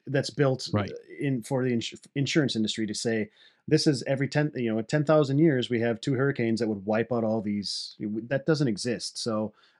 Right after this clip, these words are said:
Speaker 1: there's gonna, I foresee, uh, at some point in time, whenever we get wind offshore in the U S, whether it's in the Gulf or up the East Coast, there's gonna be a s-, hurricane that takes out half of a wind farm.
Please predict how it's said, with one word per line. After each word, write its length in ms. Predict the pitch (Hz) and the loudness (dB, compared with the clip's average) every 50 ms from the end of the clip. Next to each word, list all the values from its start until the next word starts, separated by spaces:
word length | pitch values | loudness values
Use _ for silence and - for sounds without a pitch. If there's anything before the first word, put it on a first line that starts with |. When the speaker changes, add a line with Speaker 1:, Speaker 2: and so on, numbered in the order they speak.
| _ | _
Speaker 1:
there's 200 | - 139 139 131 | -2 0 0 0
gonna, 240 | - 170 165 160 156 - | 2 4 4 4 4 2
I 180 | 139 139 180 190 | 2 2 2 2
foresee, 540 | - 170 135 - - 113 107 104 101 98 - _ _ - | 4 2 2 2 2 -2 -2 -4 -4 -8 -10 _ _ -8
uh, 300 | 107 101 98 98 180 170 - _ _ - | -6 -6 -6 -6 -8 -10 -14 _ _ -12
at 160 | 202 - - | -10 -4 0
some 200 | - 190 208 196 | 2 2 4 4
point 200 | - 170 156 - | 4 4 2 2
in 100 | 117 107 | -2 -6
time, 460 | - - 98 95 87 165 85 85 87 - _ _ _ _ _ _ _ - | -6 -8 -8 -8 -8 -10 -12 -14 -16 -18 _ _ _ _ _ _ _ -8
whenever 340 | - 107 117 135 160 170 175 | -4 -2 0 2 2 2 2
we 180 | 151 143 135 120 | 2 2 2 2
get 280 | 110 117 113 - - _ _ _ _ _ _ _ _ _ _ _ - | 4 2 2 2 -2 _ _ _ _ _ _ _ _ _ _ _ -6
wind 300 | - 117 113 110 107 107 | -2 0 0 2 2 2
offshore 420 | 104 104 104 - - 113 104 101 | 0 0 -2 -4 -4 -4 -2 -2
in 80 | 104 98 | -2 -4
the 60 | 92 | -4
U 220 | 92 98 95 92 | -4 -6 -6 -6
S, 180 | 78 82 - - | -6 -8 -8 -8
whether 140 | 104 95 95 | -8 -6 -6
it's 120 | 92 - - | -8 -8 -8
in 60 | 101 | -8
the 60 | 107 | -4
Gulf 360 | 107 147 143 147 147 143 - | -2 0 0 0 0 -2 -4
or 80 | 117 101 | -6 -6
up 100 | 101 98 | -6 -6
the 80 | - 87 | -6 -6
East 240 | 101 107 104 - - | -6 -6 -6 -8 -8
Coast, 240 | 104 92 92 - | -8 -8 -6 -8
there's 140 | - 95 - | -8 -8 -6
gonna 180 | - 143 135 123 | -4 -4 -2 -2
be 180 | 117 117 110 107 | 0 0 2 2
a 80 | 104 | 0
s-, 180 | 101 - - - | 0 -4 -8 -12
hurricane 460 | - - 104 104 101 - - 104 95 95 | -10 -8 -8 -8 -8 -8 -8 -8 -8 -8
that 140 | 95 95 - | -8 -10 -10
takes 300 | - - 92 - - - | -10 -10 -10 -8 -8 -8
out 260 | 92 90 90 - - - | -6 -6 -6 -8 -10 -14
half 300 | - - - - - - | -14 -12 -12 -12 -12 -14
of 80 | - 190 | -12 -10
a 40 | 190 | -10
wind 200 | 175 170 165 160 | -10 -10 -10 -14
farm. 180 | - - - | -18 -20 -20